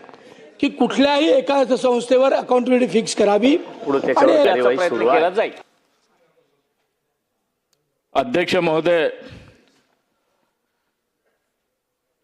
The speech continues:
Speaker 3: आज जी लक्षवेधी लागली आहे, ती फार महत्त्वपूर्ण लक्ष, लक्षवेधी आहे. एका विषयाशी लक्षवेधी असली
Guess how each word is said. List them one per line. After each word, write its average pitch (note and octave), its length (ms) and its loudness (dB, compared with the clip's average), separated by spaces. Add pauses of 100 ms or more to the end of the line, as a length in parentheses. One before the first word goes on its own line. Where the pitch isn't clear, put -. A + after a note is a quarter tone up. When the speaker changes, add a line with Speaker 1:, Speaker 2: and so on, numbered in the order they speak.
(300)
Speaker 3:
आज C3 260 -2
जी D#3+ 220 -2
लक्षवेधी D#3 520 -2
लागली C#3+ 340 -2
आहे, D3+ 100 -2
ती D3+ 240 -8
फार C#3+ 380 -4
महत्त्वपूर्ण C#3 680 -4
लक्ष, C#3+ 260 -4 (280)
लक्षवेधी C#3+ 680 -4
आहे. D3+ 140 -2 (1400)
एका C#3 320 -4
विषयाशी D3+ 640 -4
लक्षवेधी D3+ 440 -2
असली D3+ 260 -4